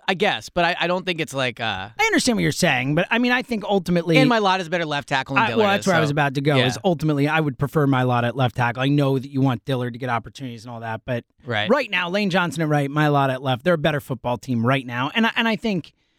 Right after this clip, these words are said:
Speaker 2: Mailata at left tackle long term is the, the best place to put him. So,
Speaker 1: So I
Speaker 2: I'm
Speaker 1: was debating that. Like,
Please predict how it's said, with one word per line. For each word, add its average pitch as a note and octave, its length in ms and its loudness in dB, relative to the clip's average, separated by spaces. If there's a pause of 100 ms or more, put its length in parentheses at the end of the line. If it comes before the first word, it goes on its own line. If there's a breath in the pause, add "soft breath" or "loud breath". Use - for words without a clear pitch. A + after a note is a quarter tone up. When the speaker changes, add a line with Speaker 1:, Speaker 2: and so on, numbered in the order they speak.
(160)
Speaker 2:
Mailata F#3+ 680 4
at F3+ 180 -2
left E3+ 220 0
tackle C#3+ 340 2
long C3 260 0
term A#2 340 -4
is A2+ 220 -12
the, B2 220 -2
the B2+ 100 -4
best A#2+ 300 -2
place A#2+ 240 -16
to - 100 -20
put - 240 -6
him. F2+ 240 -16
So, B2 360 0
Speaker 1:
So - 100 2
I - 20 8
Speaker 2:
I'm B3 60 4
Speaker 1:
was B3 120 -6
debating F#3 480 0
that. A2+ 220 -6
Like, D3 300 -2